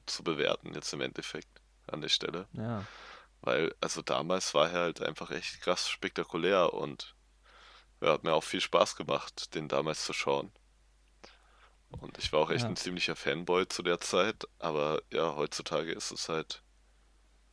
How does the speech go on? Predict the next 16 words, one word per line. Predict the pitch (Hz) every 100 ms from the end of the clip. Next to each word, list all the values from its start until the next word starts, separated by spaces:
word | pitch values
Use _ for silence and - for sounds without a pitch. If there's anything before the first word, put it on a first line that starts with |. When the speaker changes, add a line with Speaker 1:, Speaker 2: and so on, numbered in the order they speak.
| _ _ _ - _ _ _ _ _ _ _ _ _ _ _ _ - -
Speaker 1:
ja, | -
es | -
ist | - -
zehn | - 95 95
Jahre | 87 82
später | - - 87 101 101
Speaker 2:
Ja. | 104 _ _ _ _ _ _ - - _ _ _ _ _ 78
Speaker 1:
und | 73 73 - - - _ _ _ _ _ _ _ -
man | - 78
sieht | - 85
diesen | 95 78 76
Film | - 78
nicht | 78 -
mehr | 92 87 87 - -
mit | 78 85 -
dem, | 82 80 80